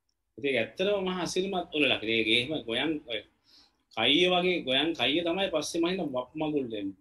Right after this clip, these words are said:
දැන් මේක රජ, රජ ළඟට යනකොට මේ වප් මංගල්‍යය දක්වා එන්නේ ඒක. ඊට පස්සේ වප්, වපුරන මංගල්‍යය මහා උත්සවශ්‍රීයෙන් කරනවා. එතකොට ඒකට නැකත් බලනවා. හරියට වැහි, වැහි,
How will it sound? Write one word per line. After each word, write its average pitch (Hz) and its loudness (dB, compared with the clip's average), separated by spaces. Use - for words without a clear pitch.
දැන් 90 -10
මේක 92 -8
රජ, 90 -6
රජ 101 0
ළඟට 160 0
යනකොට 175 -2
මේ 101 -4
වප් 131 0
මංගල්‍යය 180 4
දක්වා 180 -2
එන්නේ 190 -2
ඒක. 170 -2
ඊට - -16
පස්සේ 113 -8
වප්, 98 -8
වපුරන 139 -2
මංගල්‍යය 160 0
මහා 196 -6
උත්සවශ්‍රීයෙන් 160 -6
කරනවා. 90 -12
එතකොට 113 -4
ඒකට 113 0
නැකත් 143 -2
බලනවා. 117 -4
හරියට 113 -2
වැහි, 110 -4
වැහි, 110 -2